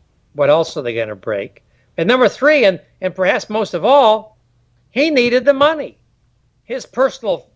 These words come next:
fortune wasn't that great. I mean, it was pretty big compared to me and you. Well, compared to me, I don't know about you. But, uh, it was, you know, large, but it wasn't large enough to run a whole country.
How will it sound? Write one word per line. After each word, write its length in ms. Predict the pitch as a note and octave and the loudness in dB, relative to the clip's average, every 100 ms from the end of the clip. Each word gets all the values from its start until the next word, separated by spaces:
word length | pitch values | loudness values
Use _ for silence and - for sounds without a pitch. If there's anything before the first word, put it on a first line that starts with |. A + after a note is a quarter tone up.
| _ | _
fortune 560 | _ F#3+ G#3 - F#3 D#3 | _ -2 -2 -4 -14 -8
wasn't 580 | E3 D#3+ D#3 B2+ B2+ A#2+ | -8 -8 -10 -14 -14 -8
that 360 | C#3+ G#3+ G#3+ | -6 -8 -14
great. 340 | D#3 A#2+ A2 G3+ | -10 -8 -8 -8
I 60 | |
mean, 160 | C3 G#2+ | -10 -12
it 100 | G2 | -16
was 200 | F#2+ - _ _ | -20 -20 _ _
pretty 180 | E3 A#2+ | -16 -14
big 280 | C#3 B2 G#2+ _ | -14 -16 -20 _
compared 360 | - B2+ C3+ G#2+ | -20 -16 -16 -16
to 60 | |
me 180 | B2+ G#2+ | -18 -18
and 80 | F#2+ | -8
you. 200 | A3 A#3+ | -6 -6
Well, 380 | A#2+ C3 A2 F#2+ | -4 -4 -6 -8
compared 400 | - - C#3+ - | -16 -12 -12 -12
to 60 | |
me, 200 | A#2+ E3+ | -12 -10
I 80 | G2+ | -8
don't 100 | A#2+ | -8
know 60 | A#2+ | -8
about 200 | F2+ G2 | -10 -14
you. 180 | A3 - _ _ _ _ | -14 -16 _ _ _ _
But, 340 | C#3 A#2+ - D3 | -6 -6 -6 -4
uh, 300 | B2 A2 G2+ _ _ _ - | -2 -4 -10 _ _ _ -18
it 120 | D#3 | -14
was, 160 | A#2+ - _ - | -14 -18 _ -10
you 120 | G3 | -8
know, 260 | - B2+ - | -8 -10 -14
large, 600 | C#3 C3 B3+ C4+ G3+ F#3 | -2 2 6 6 6 2
but 120 | D#3+ E3 | -2 0
it 100 | D3 | 2
wasn't 320 | B3 G#3+ F3+ | 0 0 -2
large 300 | A3+ B3 F3+ | -2 -2 -4
enough 240 | F3+ A3 | -6 -6
to 100 | - | -10
run 260 | B2 A3 A#3 | -2 -2 0
a 80 | B2 | -4
whole 400 | - B3 G3+ - | 0 0 0 -2
country. 800 | - F#3 C4+ - F#3 E3 A#3 | -6 -4 -4 -6 -8 -8 -10